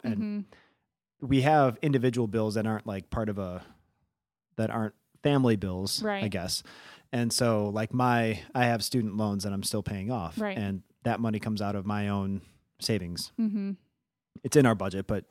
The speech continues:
Speaker 1: uh, but it still comes out of my savings. And,
Speaker 2: Mm-hmm.
Speaker 1: and so it's just, it's just money. It should be,
Speaker 2: Right.
Speaker 1: I think the easiest way to think about a family's income is that it is just that family's income and not
Speaker 2: Mm-hmm.
Speaker 1: somebody's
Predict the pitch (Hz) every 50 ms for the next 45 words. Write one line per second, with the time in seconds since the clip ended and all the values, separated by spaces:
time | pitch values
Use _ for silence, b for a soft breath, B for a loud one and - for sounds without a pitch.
0 | _ _ - 120 110 - - _ - 107 95 - - - 113 101 - 98 110 101
1 | 98 92 95 95 - - 95 90 95 95 95 220 107 107 104 202 202 185 B B
2 | B B B B B B B - 135 131 123 143 135 127 - - - 170 139 -
3 | - - 143 - - - 151 - - 110 110 104 95 92 92 - - 147 131 135
4 | 127 - 95 - 170 - - - - - _ - 135 120 147 139 110 123 120 127
5 | 139 156 156 175 160 - - 135 123 117 110 - 123 117 123 110 104 104 104 104
6 | - - _ _ _ 95 92 - - 117 113 110 110 107 101 92 107 107 95 -
7 | 98 95 95 95 - 110 95 92 101 101 92 101 95 104 95 - 101 95 - -
8 | 95 87 - - - 104 101 101 101 92 92 95 92 - 101 98 98 92 92 -
9 | 98 101 104 101 98 95 - - - 113 107 104 101 98 95 95 95 95 90 82
10 | -